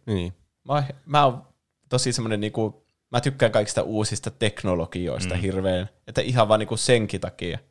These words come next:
Speaker 2: Vaikka niinku
Speaker 3: Mm.
Speaker 2: V R-laite piti
Speaker 3: Niin.
Speaker 2: ostaa heti se ensimmäinen Questi, mikä tuli, että
Speaker 3: Mm.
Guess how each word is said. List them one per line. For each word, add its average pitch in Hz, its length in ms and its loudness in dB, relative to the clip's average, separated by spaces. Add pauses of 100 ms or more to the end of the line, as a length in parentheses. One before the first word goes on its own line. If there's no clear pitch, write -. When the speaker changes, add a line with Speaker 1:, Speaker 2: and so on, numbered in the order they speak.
(200)
Speaker 2:
Vaikka 104 180 0
niinku 110 200 0
Speaker 3:
Mm. 104 40 0
Speaker 2:
V 95 260 6 (120)
R-laite 85 520 -2
piti 95 120 -2
Speaker 3:
Niin. 92 160 2
Speaker 2:
ostaa 92 200 0
heti 95 220 -2
se 87 140 0
ensimmäinen 90 420 -4 (100)
Questi, 90 320 -2
mikä 73 260 -6
tuli, 80 260 -8
että - 160 -10
Speaker 3:
Mm. 92 220 -8